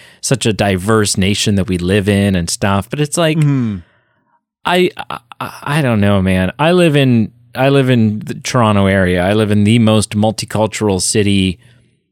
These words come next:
Speaker 1: It might be in North America.
Speaker 2: Yeah, you
Speaker 1: It's
Speaker 2: could,
Speaker 1: definitely in
Speaker 2: you
Speaker 1: Canada.
Speaker 2: could, yeah, you could make the argument for sure.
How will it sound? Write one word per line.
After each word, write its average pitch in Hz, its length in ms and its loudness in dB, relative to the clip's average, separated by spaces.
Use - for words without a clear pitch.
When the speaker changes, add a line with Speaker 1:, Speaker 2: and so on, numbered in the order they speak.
Speaker 1:
It 139 180 -2
might 139 320 -2
be 262 140 0
in 160 160 0
North 131 260 0
America. 95 760 -2
Speaker 2:
Yeah, 185 260 0
you 214 140 -2
Speaker 1:
It's 226 80 -4
Speaker 2:
could, 254 100 -4
Speaker 1:
definitely 147 560 -2
in 104 100 0
Speaker 2:
you 95 40 -2
Speaker 1:
Canada. 87 480 -4
Speaker 2:
could, 196 160 -10
yeah, 165 160 -4
you 170 180 -4
could 190 160 -10
make 185 220 -10
the 110 100 -4
argument 117 560 -8
for 117 100 -10
sure. 120 300 -10